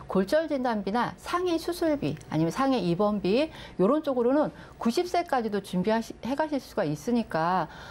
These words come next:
아마 어머님 같은 경우는 이런 상해 쪽 담보를 조금 보완을 해서 가입을 해두시면 언젠가는 꼭 활용도가 굉장히 있을 것 같거든요. 그러니까 준비하실 수 있는 부분이 있으니까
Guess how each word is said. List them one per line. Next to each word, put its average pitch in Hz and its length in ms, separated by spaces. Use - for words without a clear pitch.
아마 247 440
어머님 277 500
같은 226 300
경우는 180 640
이런 170 220
상해 370 320
쪽 320 160
담보를 180 880
조금 240 340
보완을 180 460
해서 208 560
가입을 180 360
해두시면 247 720
언젠가는 214 680
꼭 - 340
활용도가 240 720
굉장히 202 440
있을 - 160
것 180 100
같거든요. 180 720
그러니까 - 320
준비하실 285 500
수 - 80
있는 220 160
부분이 202 420
있으니까 196 640